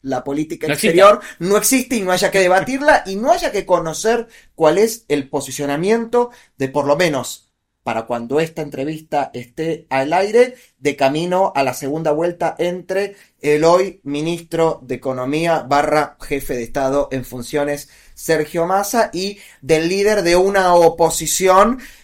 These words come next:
Speaker 1: que estuvo muy desunida y que ahora a la fuerza se ha unido, pero que creo que tienen en muchas cuestiones bastante puntos de, de, de acuerdo, que es el diputado nacional Javier, eh, Milei.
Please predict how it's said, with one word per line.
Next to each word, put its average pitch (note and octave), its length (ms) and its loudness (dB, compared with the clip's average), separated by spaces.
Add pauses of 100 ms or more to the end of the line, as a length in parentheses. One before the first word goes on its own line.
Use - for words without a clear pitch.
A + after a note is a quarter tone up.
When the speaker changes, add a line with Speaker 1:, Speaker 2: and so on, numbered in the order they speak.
Speaker 1:
que D3+ 120 -2
estuvo F#3+ 280 2
muy G3+ 160 0
desunida G3+ 640 4
y F#3+ 100 2
que D#3+ 140 0
ahora F3 320 6
a D#3 180 4
la D3 120 2
fuerza F3 520 0
se C#3+ 280 0
ha E3 200 6
unido, B3 460 0
pero D#3+ 220 0
que C#3 100 -8
creo F#3 220 2
que E3 80 -8
tienen E3 520 -6
en D#3+ 120 -6
muchas E3+ 400 -6
cuestiones F3 600 -4 (260)
bastante E3 480 -4
puntos E3 400 -6
de, C#3 260 -2 (340)
de, G#2+ 380 -8
de C#3 120 0
acuerdo, G3+ 640 4
que D3 200 2
es - 360 -6
el B2 140 -6
diputado C3 360 -4
nacional C#3+ 540 -2 (240)
Javier, D3 580 2 (300)
eh, A#2 440 -6
Milei. A2 920 -8